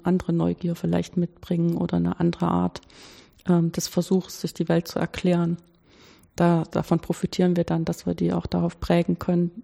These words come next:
die da drin zu bejahen. Also ja, ihr müsst alles hinterfragen.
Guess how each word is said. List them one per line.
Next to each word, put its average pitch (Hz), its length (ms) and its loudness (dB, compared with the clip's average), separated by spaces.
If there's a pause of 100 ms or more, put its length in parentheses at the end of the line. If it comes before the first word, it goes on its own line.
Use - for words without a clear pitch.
die - 80 -18
da 170 140 2
drin 170 200 -6
zu 160 160 -8
bejahen. 160 540 0 (640)
Also 165 180 -6
ja, 175 220 4
ihr 170 140 2
müsst 170 280 -2
alles 165 240 -4
hinterfragen. 170 800 0